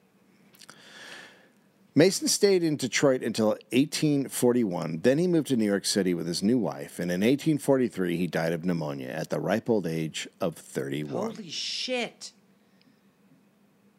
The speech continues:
Speaker 2: That's one of those ones where you're like, "What? I thought I just," A, it's so
Speaker 1: It's
Speaker 2: young,
Speaker 1: crazy.
Speaker 2: and B, it's also like, you know, th-, I'm thinking this is going on for a lot longer.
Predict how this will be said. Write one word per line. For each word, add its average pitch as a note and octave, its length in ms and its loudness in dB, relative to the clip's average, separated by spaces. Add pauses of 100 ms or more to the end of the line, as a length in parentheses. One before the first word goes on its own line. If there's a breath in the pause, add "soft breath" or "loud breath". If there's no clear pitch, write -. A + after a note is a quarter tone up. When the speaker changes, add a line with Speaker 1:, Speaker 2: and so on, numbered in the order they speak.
(320)
Speaker 2:
That's G3+ 280 -2
one G#3+ 120 -4
of F3 60 -4
those C#3+ 200 -4
ones C#3 300 -6
where C3+ 80 -8
you're B2+ 140 -6
like, A2 180 -8 (160)
"What? C3 160 -16
I F#3 300 -12
thought F#3 320 -10
I D3 260 -8
just," - 720 -16 (600 loud breath)
A, G3+ 200 0
it's - 160 -6
so G#3 100 -2
Speaker 1:
It's E3+ 80 2
Speaker 2:
young, F3+ 260 2
Speaker 1:
crazy. D3+ 180 -2
Speaker 2:
and B2 100 -14
B, F3+ 120 -6
it's E3+ 140 -10
also D3+ 240 -8
like, C3+ 260 -10
you G3+ 120 -8
know, A#2+ 140 -8
th-, D#3 180 -6
I'm D#3 120 -8
thinking D3+ 280 -10
this A#2 180 -10
is - 80 -18
going A2+ 280 -8
on G2+ 140 -8
for G2 160 -16
a F#2 80 -10
lot F#2 280 -12
longer. G#2+ 420 -10